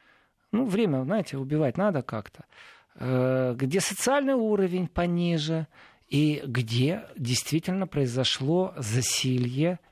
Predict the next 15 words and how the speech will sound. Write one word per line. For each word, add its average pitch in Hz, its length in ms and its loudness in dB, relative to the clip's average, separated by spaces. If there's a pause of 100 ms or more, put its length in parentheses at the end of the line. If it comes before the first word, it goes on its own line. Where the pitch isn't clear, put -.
(240)
э, 120 260 -6 (140)
вот 131 300 -2
никому 143 760 2 (640)
не 139 200 4
нужных 165 600 2
с - 60 -10
точки 139 320 -2
зрения 143 340 2
доброжелательности 127 1000 0
или 113 100 -4
проявления 131 720 2
каких-то - 440 -6
гуманных 123 540 2
чувств - 540 -4
иностранцев. 156 840 -2